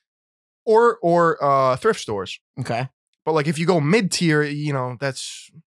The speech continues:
Speaker 2: I think there's some fire in the mid-tier, though.
Speaker 1: Uh, show
Speaker 2: It,
Speaker 1: me.
Speaker 2: it also depends on how you build the outfit.
Speaker 1: That's what I'm saying.
Speaker 2: I'm just saying, a black tee, twenty dollar black tee, fuck it, six dollar black tee that you
Speaker 1: Right.
Speaker 2: find off Instagram ads that all of you will get black tee ads now because we're talking about it out loud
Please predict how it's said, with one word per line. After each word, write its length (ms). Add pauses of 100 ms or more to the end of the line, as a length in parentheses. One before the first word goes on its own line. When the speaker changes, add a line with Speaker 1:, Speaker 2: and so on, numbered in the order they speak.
Speaker 2:
I 120
think 180
there's 140
some 140
fire 380
in 100
the 60
mid-tier, 460
though. 120
Speaker 1:
Uh, 200
show 220
Speaker 2:
It, 80
Speaker 1:
me. 160
Speaker 2:
it 80
also 240
depends 340
on 100
how 100
you 140
build 280
the 100
outfit. 380 (120)
Speaker 1:
That's 140
what 100
I'm 100
saying. 340 (120)
Speaker 2:
I'm 180
just 180
saying, 320 (120)
a 80
black 420
tee, 420 (560)
twenty 260
dollar 280
black 340
tee, 260
fuck 280
it, 140
six 300
dollar 260
black 320
tee 160
that 80
you 60
Speaker 1:
Right. 80
Speaker 2:
find 200
off 160
Instagram 500
ads 320
that 240
all 200
of 80
you 120
will 140
get 180
black 280
tee 180
ads 220
now 160
because 260
we're 80
talking 320
about 180
it 40
out 160
loud 300